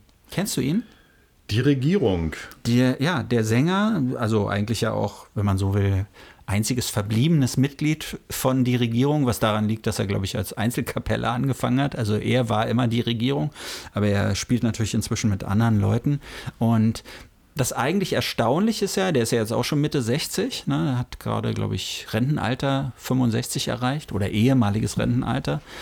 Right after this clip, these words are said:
Speaker 1: Und diese Regierung, die macht ja seit, weiß nicht, wie lange ist es jetzt her? Vier Alben oder so? Alle zwei Jahre gibt's jedenfalls ein neues Die Regierung-Album. Und das neue Album heißt Nur.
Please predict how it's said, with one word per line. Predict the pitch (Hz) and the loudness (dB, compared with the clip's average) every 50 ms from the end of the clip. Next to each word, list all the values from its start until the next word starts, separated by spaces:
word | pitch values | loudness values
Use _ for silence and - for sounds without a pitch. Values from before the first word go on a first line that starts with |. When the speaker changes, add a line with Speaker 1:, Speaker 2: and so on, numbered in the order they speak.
| - - - - - - - | -14 -12 -14 -12 -14 -10 -4
Speaker 1:
Und | - 107 107 107 107 107 - - - - | -2 0 2 2 2 0 -2 -4 -4 -2
diese | 117 107 110 104 | 0 0 2 2
Regierung, | 117 110 104 110 113 123 143 151 151 131 | 2 2 2 2 2 2 2 2 0 0
die | - 123 120 123 123 | 2 2 4 4 6
macht | 120 123 123 - - 135 | 4 4 2 2 0 -2
ja | 123 | 0
seit, | 113 113 113 113 - - - - - - - | 2 2 0 0 -2 -4 -10 -10 -10 -10 -6
weiß | - 95 | -4 -2
nicht, | 98 90 87 - - | 0 -2 -2 -4 -6
wie | 101 98 104 | -4 -2 0
lange | 104 110 110 110 110 | 2 2 2 2 2
ist | 113 101 | 0 0
es | 113 104 - | -2 -2 0
jetzt | - - - - | -2 -2 0 0
her? | 120 107 101 95 | 0 0 0 -2
Vier | - - 139 127 - | -2 0 0 0 2
Alben | 110 127 147 160 156 | 2 0 2 2 0
oder | 151 147 147 147 | 0 0 0 0
so? | 151 143 | 0 0
Alle | - 104 120 - | 0 0 0 -2
zwei | - - - 131 131 | -2 0 0 2 2
Jahre | 123 127 127 127 127 | 2 2 2 2 2
gibt's | 127 123 - | 0 0 0
jedenfalls | 131 123 120 117 117 110 - | 0 0 0 2 0 -2 -2
ein | - 110 | 0 0
neues | 104 110 117 113 113 - - - - - - - | 0 0 0 0 -2 -2 -4 -8 -8 -10 -6 -2
Die | 127 113 113 110 | 0 0 2 2
Regierung-Album. | 101 110 101 110 123 139 147 117 98 - 92 92 101 107 120 139 185 - - - - - - - - - - - - - | 2 0 0 2 2 2 2 0 0 -2 -2 -2 -2 0 0 0 -2 -4 -6 -14 -18 -16 -14 -14 -14 -14 -16 -14 -8 -2
Und | 127 107 107 104 107 107 104 - - - | 0 2 4 4 4 2 0 -2 -4 -2
das | 92 - | -2 0
neue | 113 104 107 117 139 151 | 2 2 2 2 0 0
Album | 90 104 120 131 143 135 110 110 | -2 -2 -2 -2 -2 -2 0 0
heißt | 117 113 - - - 120 | 0 -2 -2 -6 -6 -2
Nur. | 123 127 135 147 180 196 185 143 104 95 95 | 2 4 6 6 6 6 6 4 2 -2 -6